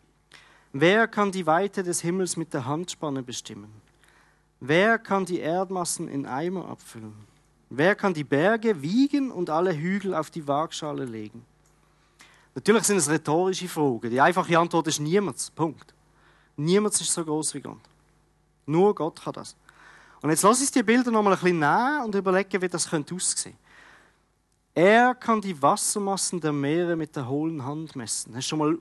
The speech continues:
gemessen, wie viel du in deiner hohlen Hand kannst messen? Also ich weiss, Dezi kriegst du wahrscheinlich nicht an, sonst hast du einen riesen Punk, Roger vielleicht. <laughs>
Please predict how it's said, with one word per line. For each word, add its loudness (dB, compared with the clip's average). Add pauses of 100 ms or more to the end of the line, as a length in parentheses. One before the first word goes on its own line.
gemessen, -2
wie -2
viel -6
du -4
in 2
deiner -4
hohlen -2
Hand -8
kannst -10
messen? -12 (800)
Also -10
ich -8
weiss, 0 (240)
Dezi 0
kriegst -6
du -10
wahrscheinlich -2
nicht -4
an, -8
sonst -6
hast -8
du -6
einen -4
riesen -4
Punk, -8
Roger -6
vielleicht. -18 (440)
<laughs> 2